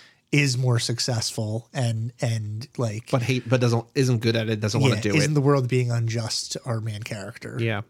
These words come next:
Speaker 1: Like how the world is unjust to us.
Speaker 2: We only get him as a little kid for the first couple of chapters, or,
Speaker 1: Uh-huh.
Speaker 2: or chains, I think they call him in this.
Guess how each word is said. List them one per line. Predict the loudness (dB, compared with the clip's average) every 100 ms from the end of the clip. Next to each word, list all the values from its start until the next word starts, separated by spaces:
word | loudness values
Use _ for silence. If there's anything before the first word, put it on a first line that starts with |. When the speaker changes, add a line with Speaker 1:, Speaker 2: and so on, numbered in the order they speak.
| _ _ _ _ -10 4
Speaker 1:
Like | 4 6
how | 2
the | 4
world | 2 2
is | 2
unjust | 0 -2 -2 -4
to | -8 -10
us. | -8 -4 -6 -6 -14 _ _ _ _ _ _ _ _ _ _ _ _
Speaker 2:
We | -6 -2 0
only | 0 0 0
get | 0 0
him | 0
as | 0
a | 0
little | 0 -2 -2
kid | 0 0 0
for |
the | -2
first | -2 -2 -2
couple | 0 -2 0
of | -4
chapters, | 0 -2 0 -2 -2 -2
or, | -2
Speaker 1:
Uh-huh. | -2 0
Speaker 2:
or | 0
chains, | 0 -2 0 2 2
I | 2
think | 0 -2
they |
call | 0 0
him | 0
in | 0
this. | 0 -2 -6